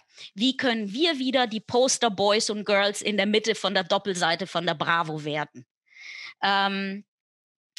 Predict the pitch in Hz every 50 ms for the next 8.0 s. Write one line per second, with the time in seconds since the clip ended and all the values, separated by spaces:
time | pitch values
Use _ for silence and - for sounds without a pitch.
0 | - - - - - - - - _ _ _ _ _ _ _ _ _ _ _ _
1 | _ _ _ - - 240 226 262 302 403 - - 381 311 277 233 208 214 330 466
2 | - - - - - - 247 233 233 - - 254 302 320 - - 320 320 311 -
3 | 269 262 247 240 247 - - - 220 226 233 - 226 - - - 214 226 269 302
4 | 285 269 247 240 240 240 220 202 202 202 190 - 175 196 233 214 214 247 254 254
5 | - - 220 - - - 208 220 262 - - 233 226 - - - 196 226 247 220
6 | 233 208 220 208 - - - 226 240 247 - - - 208 - - 226 220 214 185
7 | 196 185 - - 202 196 202 185 - 185 160 151 147 - - - - - - -